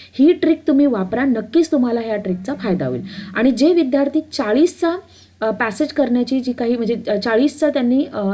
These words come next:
एक्झामसाठी फॉर्म भरलेला आहे, तर जर तुमच्या क्लासमध्ये पन्नासच्या पॅसेजसाठी जर तुम्हाला जर उपलब्ध जर असेल, तर तुम्ही पन्नासचा पॅसेज करू शकता, पण शक्यतो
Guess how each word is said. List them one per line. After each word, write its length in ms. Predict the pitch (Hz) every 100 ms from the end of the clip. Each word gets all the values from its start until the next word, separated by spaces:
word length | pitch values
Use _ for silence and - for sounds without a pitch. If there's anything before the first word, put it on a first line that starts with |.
| 202
एक्झामसाठी 800 | 190 185 233 269 277 196 - 226
फॉर्म 300 | 226 208 208
भरलेला 360 | 202 175 175
आहे, 240 | 151 143 247 - - - - 294
तर 60 |
जर 300 | 254 202 302 -
तुमच्या 260 | 294 277
क्लासमध्ये 540 | 285 269 226 240 226 277
पन्नासच्या 760 | 277 247 226 247 302 - 302
पॅसेजसाठी 720 | 302 262 196 269 262 247 254
जर 180 | 247 277 269
तुम्हाला 360 | 233 233 233
जर 220 | 226 247 285 - -
उपलब्ध 500 | 247 214 285 269 277
जर 160 | 277 294 -
असेल, 320 | 214 226 139 - - -
तर 100 | 240
तुम्ही 220 | 254 269
पन्नासचा 540 | - 247 240 302 311
पॅसेज 340 | 320 233 202 196
करू 200 | 202 180
शकता, 320 | 180 185 269
पण 180 | 269 302
शक्यतो 640 | 294 262 - 294 294 311